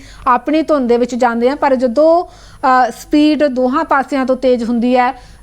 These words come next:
ਜਦੋਂ ਸੰਭਲਣ ਦਾ ਮੌਕਾ ਨਹੀਂ ਮਿਲਦਾ, ਤਾਂ ਇਸ ਤਰੀਕੇ ਦੇ ਨਾਲ ਇਹ ਹਾਦਸੇ ਜਾਨਲੇਵਾ ਹੋ ਜਾਂਦੇ ਨੇ। ਇਹਨਾਂ ਹਾਦਸਿਆਂ ਨੂੰ ਹਾਲਾਂਕਿ ਰੋਕਿਆ ਜਾ ਸਕਦਾ ਹੈ, ਜੇਕਰ ਅਸੀਂ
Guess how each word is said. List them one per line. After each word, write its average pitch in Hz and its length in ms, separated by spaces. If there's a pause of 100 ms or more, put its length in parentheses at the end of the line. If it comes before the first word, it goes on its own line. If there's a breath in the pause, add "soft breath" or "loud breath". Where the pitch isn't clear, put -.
ਜਦੋਂ 254 200
ਸੰਭਲਣ 302 400
ਦਾ 294 100
ਮੌਕਾ 269 320
ਨਹੀਂ 269 140
ਮਿਲਦਾ, 247 320
ਤਾਂ 269 140
ਇਸ 247 100
ਤਰੀਕੇ 247 320
ਦੇ 262 120
ਨਾਲ 247 200
ਇਹ 277 60
ਹਾਦਸੇ 254 560 (340 loud breath)
ਜਾਨਲੇਵਾ 262 600
ਹੋ 262 160
ਜਾਂਦੇ 208 300
ਨੇ। 196 160
ਇਹਨਾਂ 240 140
ਹਾਦਸਿਆਂ 254 460
ਨੂੰ 277 160
ਹਾਲਾਂਕਿ 277 480 (380 loud breath)
ਰੋਕਿਆ 269 460
ਜਾ 269 240
ਸਕਦਾ 240 400
ਹੈ, 277 80
ਜੇਕਰ 269 440
ਅਸੀਂ 277 360